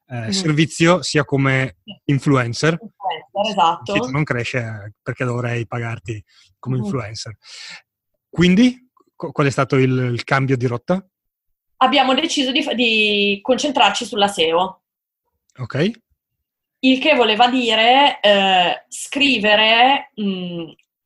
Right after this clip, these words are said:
Speaker 2: cioè studiare, perché ti dico, i primi anni sapevo veramente poco
Speaker 1: Mhm.
Speaker 2: del fun-,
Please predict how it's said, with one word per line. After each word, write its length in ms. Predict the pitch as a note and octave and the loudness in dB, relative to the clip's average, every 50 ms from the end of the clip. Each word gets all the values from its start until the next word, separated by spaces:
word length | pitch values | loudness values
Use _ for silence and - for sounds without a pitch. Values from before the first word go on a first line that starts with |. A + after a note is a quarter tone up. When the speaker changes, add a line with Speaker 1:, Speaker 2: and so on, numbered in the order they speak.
| _ _ - | _ _ -8
Speaker 2:
cioè 240 | - - G#3 - - | -2 0 0 0 -2
studiare, 880 | - - - - A#3+ G#3 A#3+ C4 C4+ B3+ A3 G#3 G#3 G3 F#3+ F#3 F3+ - | -6 -14 -14 -12 -6 -2 0 2 4 6 6 6 4 4 2 2 0 -2
perché 180 | - G#3 G3 A3+ | -4 -6 -4 -4
ti 100 | G#3 B3+ | -6 -4
dico, 320 | B3 B3 - - G#3+ - - | -6 -4 -2 0 -2 -2 -2
i 100 | - G#3+ | -4 -4
primi 300 | - A#3 B3 B3+ C4 C#4 B3+ | -2 0 0 0 2 2 2
anni 800 | A#3 A3+ A3 A3 A3 G#3+ A3 A3+ A#3+ B3+ C4 B3 G3 - _ _ - | 2 2 0 0 -2 -4 -2 0 2 2 2 2 2 -2 _ _ -20
sapevo 480 | - - - A#3+ A3+ A3+ G#3+ G#3+ A3+ A3 | -10 -4 -2 -2 -2 -2 -2 -2 -2 0
veramente 500 | A3 G#3+ G#3 G#3 G#3 G3+ G#3 G3+ G3+ G3+ | 0 2 0 0 0 -2 -6 -6 -6 -4
poco 600 | - G3+ F#3 - - - - D#3+ D#3+ E3+ E3+ E3+ - | 0 0 0 0 0 -4 -4 -2 0 0 0 0 -2
Speaker 1:
Mhm. 300 | C#3+ A#2+ C3+ E3+ A#3 - | -4 -2 -2 -2 -2 -2
Speaker 2:
del 180 | - G3+ G#3+ A3+ | -2 -2 -2 -2
fun-, 120 | - - | -4 -8